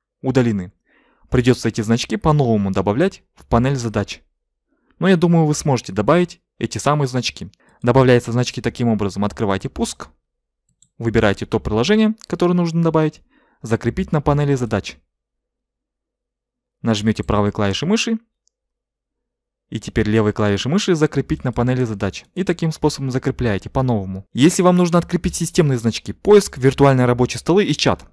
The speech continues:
нажмем правой клавишей на панели задач, параметры панели задач.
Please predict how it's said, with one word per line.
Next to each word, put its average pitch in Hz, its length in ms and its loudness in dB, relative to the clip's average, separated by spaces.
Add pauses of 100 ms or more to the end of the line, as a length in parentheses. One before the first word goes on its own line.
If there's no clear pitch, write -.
(140)
нажмем 117 340 0
правой 107 300 0
клавишей 107 340 -2
на 107 80 -2
панели 104 320 -2
задач, 180 460 -2 (340)
параметры 156 460 2
панели 131 320 0
задач. 113 440 -4